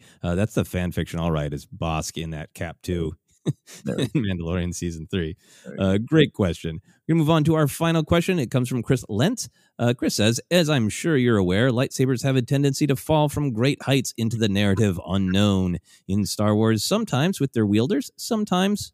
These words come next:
Speaker 1: without. I really, really enjoy playing the hypotheticals in my head, the what ifs of Star Wars. What if Luke does this instead of this? If Qui-Gon doesn't free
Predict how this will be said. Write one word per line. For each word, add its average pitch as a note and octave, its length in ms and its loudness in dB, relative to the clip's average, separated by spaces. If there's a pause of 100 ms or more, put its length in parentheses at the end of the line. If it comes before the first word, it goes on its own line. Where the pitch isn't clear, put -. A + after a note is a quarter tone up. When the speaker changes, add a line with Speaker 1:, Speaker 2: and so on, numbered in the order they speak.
(160)
Speaker 1:
without. - 440 -4 (320)
I F2+ 60 -2
really, C3+ 420 2 (100)
really G#3 400 -4
enjoy E3 300 0
playing D3+ 380 0
the A#2+ 120 2
hypotheticals A2 720 0
in A2 40 0
my G#2+ 140 0
head, F2+ 240 -2
the F2+ 100 -2
what F2+ 360 -2
ifs G#2 400 -2
of F#2+ 120 -12
Star D#2+ 320 -10
Wars. E2 240 -6 (300)
What E2+ 160 -4
if - 140 -6
Luke F2 260 -2
does E2+ 180 -6
this E3+ 240 2
instead F#2+ 280 -2
of G2+ 100 0
this? D#3+ 320 4
If F2 140 -10
Qui-Gon G2+ 320 -2
doesn't F#2 260 -6
free F#2+ 180 -4